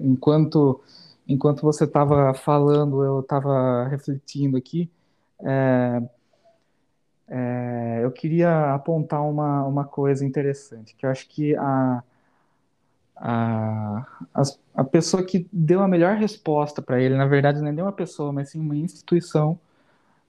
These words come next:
foi a, a instituição que cuida do, do Memorial do Holocausto em Curitiba, se não me engano, né?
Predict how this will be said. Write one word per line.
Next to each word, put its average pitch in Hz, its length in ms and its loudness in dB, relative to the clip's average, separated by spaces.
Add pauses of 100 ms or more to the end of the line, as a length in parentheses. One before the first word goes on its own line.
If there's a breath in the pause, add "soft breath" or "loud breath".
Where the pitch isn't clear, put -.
(180)
foi 160 220 4
a, 165 320 2
a 156 80 -2
instituição 165 640 -4
que 170 140 -6
cuida 185 460 0
do, 170 680 2
do 156 120 0
Memorial 156 480 -2
do 147 80 -4
Holocausto 143 800 -4
em 147 80 -4
Curitiba, 151 720 -2
se 143 140 -16
não 135 100 -14
me 143 80 -18
engano, 117 420 -10
né? 123 160 -14